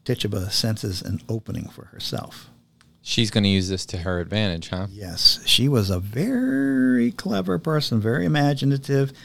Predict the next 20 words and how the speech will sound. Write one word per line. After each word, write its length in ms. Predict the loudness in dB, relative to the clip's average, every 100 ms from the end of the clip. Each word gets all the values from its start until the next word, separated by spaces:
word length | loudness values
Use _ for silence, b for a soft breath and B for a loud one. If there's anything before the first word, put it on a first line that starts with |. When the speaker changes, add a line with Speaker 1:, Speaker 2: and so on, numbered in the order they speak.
| b b b -6
Speaker 1:
uh, 320 | -2 0 2
and 140 | 2 2
she'd 200 | 2 2
been 120 | 6
around 280 | 6 6 4
long 240 | 4 4
enough 260 | 2 0 2
to 80 |
know 220 | 2 4 4
what 260 | 2 -2
the 80 | -4
Puritans 540 | -2 0 0 0 -2 -2
believed 460 | -4 -8 -12 -16
and 100 | -10
what 140 | -6 -2
they 100 | 2
didn't 300 | 4 2 0
believe, 400 | -2 -2 -2 0
and 120 | 0
so 300 | 0 0